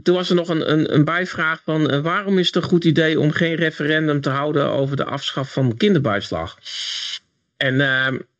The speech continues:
ah, toen heb ik, eh, gezegd, nou, daar weet ik wel een goede reden voor. Ik bedoel, de belasting is, eh, afpersing en afpersing is een misdaad en een overheid zou nooit zo machtig moeten zijn om misdaden te plegen. En ook als een meerderheid daarvoor is voor misdaad, dan, ehm,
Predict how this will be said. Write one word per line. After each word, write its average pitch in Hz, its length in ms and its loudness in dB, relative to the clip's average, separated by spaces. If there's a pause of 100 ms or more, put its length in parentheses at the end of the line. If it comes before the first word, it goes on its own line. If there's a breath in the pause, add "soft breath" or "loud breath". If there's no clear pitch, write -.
ah, 135 120 -4
toen 185 140 4
heb 165 160 2
ik, - 200 -4
eh, 131 280 2
gezegd, 120 300 -4
nou, 139 200 -2
daar 107 100 0
weet 107 160 2
ik 139 80 4
wel 139 120 0
een 127 80 -2
goede 131 240 4
reden 113 320 0
voor. 98 320 0 (760 loud breath)
Ik 107 140 0
bedoel, 117 300 4
de 113 60 8
belasting 120 480 2
is, 98 180 2
eh, 107 320 -4
afpersing 117 800 2
en 117 140 2
afpersing 113 600 2
is 104 100 2
een 104 120 6
misdaad 113 500 2
en 117 120 2
een 113 160 4
overheid 123 420 -2
zou 120 200 0
nooit 127 180 2
zo 110 100 4
machtig 123 340 2
moeten 120 220 4
zijn 113 300 0
om 107 140 8
misdaden 120 720 0
te - 180 -6
plegen. 95 480 0 (360 loud breath)
En 139 260 -2
ook 170 260 -2
als 135 160 0
een 123 140 2
meerderheid 123 460 0
daarvoor 151 420 0
is 110 160 2
voor 117 120 2
misdaad, 104 640 0
dan, 131 320 2
ehm, 104 380 0